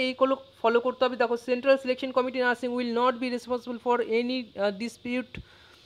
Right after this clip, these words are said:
before চব্বিশ বারো দু হাজার একুশ responsibility of," uh, যাই হোক, এখানে আর অন্য কিছু লেখা নেই, মূল যে কথাগুলো সেগুলো কিন্তু বলে দিয়েছি। এবার আসা যাক যে কি কি রয়েছে, তারপরে সেকশানে এগুলো কি কি রয়েছে।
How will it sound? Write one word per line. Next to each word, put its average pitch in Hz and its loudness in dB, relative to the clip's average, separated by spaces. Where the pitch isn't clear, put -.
before 269 4
চব্বিশ 233 -2
বারো 233 2
দু 226 0
হাজার 226 4
একুশ 220 -4
responsibility 220 -4
of," 196 2
uh, 180 0
যাই 240 8
হোক, 240 6
এখানে 269 2
আর 247 10
অন্য 240 2
কিছু 262 -6
লেখা 233 2
নেই, 277 2
মূল 254 0
যে 285 -2
কথাগুলো 262 2
সেগুলো 247 -6
কিন্তু 240 -6
বলে 202 2
দিয়েছি। 247 0
এবার 269 10
আসা 262 8
যাক 262 6
যে 220 0
কি 262 4
কি 277 2
রয়েছে, 233 8
তারপরে 220 4
সেকশানে 247 -4
এগুলো 247 2
কি 254 -6
কি 247 -4
রয়েছে। 202 4